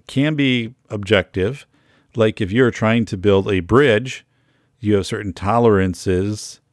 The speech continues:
um, that are objective, you know, like how many millimeters of, of,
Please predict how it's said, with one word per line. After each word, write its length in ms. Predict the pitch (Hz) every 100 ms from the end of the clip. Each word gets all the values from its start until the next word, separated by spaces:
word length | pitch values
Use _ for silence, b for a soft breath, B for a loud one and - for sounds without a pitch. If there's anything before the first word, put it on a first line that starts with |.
| _ -
um, 420 | 104 87 87 92
that 160 | 90 95
are 200 | 90 95
objective, 720 | 98 87 127 117 - 95 113
you 80 | 101
know, 160 | 95 92
like 160 | 90
how 140 | - 98
many 280 | 101 98 92
millimeters 1160 | 87 98 123 123 107 101 95 95 107 101 -
of, 440 | - 92 90 87 -
of, 400 | 101 92 90 85